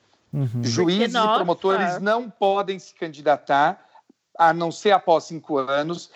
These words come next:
Speaker 2: e não podem aceitar cargo no executivo ou no legislativo, a não ser após cinco anos.
Speaker 3: Porque, assim, eles estariam repre-, eles, eles, porque, pelo que entendi, era no Senado, né?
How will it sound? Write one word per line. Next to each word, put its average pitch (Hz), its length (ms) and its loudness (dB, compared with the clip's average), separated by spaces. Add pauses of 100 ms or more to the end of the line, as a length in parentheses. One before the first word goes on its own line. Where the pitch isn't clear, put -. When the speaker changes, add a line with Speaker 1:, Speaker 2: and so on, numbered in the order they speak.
(160)
Speaker 2:
e 175 140 2
não 202 400 4
podem 185 340 2
aceitar 160 500 -2
cargo 151 380 2
no 147 80 -4
executivo 151 560 -2
ou 156 60 6
no 139 120 0
legislativo, 156 880 0 (260)
a 160 120 6
não 175 140 -4
ser 160 180 0
após 156 280 2
cinco 160 280 -6
anos. 107 380 -4
Speaker 3:
Porque, 381 200 2
assim, 466 180 0
eles 311 300 0
estariam 285 380 0
repre-, 294 400 0
eles, 254 380 -2
eles, 240 600 -4 (520)
porque, 247 340 0
pelo 262 180 4
que 262 120 -4
entendi, 269 320 0
era 240 180 2
no 254 140 0
Senado, 240 600 0
né? 180 300 -4